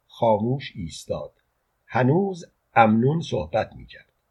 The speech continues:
«پادشاه، می‌بینم که مار بر تو پیچیده و اکنون بی‌اعتنا از جلوی من فرار می‌کند. آیا پادشاه اسرائیل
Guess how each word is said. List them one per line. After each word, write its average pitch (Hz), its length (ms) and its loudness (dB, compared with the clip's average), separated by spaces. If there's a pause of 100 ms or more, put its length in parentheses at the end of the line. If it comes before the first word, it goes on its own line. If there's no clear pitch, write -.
«پادشاه، 147 720 6
می‌بینم 160 560 -2
که - 140 2
مار 160 580 4
بر 143 200 -2
تو - 180 -6
پیچیده 135 920 -2
و 175 140 0
اکنون 139 520 0 (360)
بی‌اعتنا 139 920 0
از 120 300 -2
جلوی 120 340 2
من 156 220 -2
فرار 135 480 4
می‌کند. 107 520 -6 (560)
آیا 170 280 6
پادشاه 156 640 2
اسرائیل 151 800 0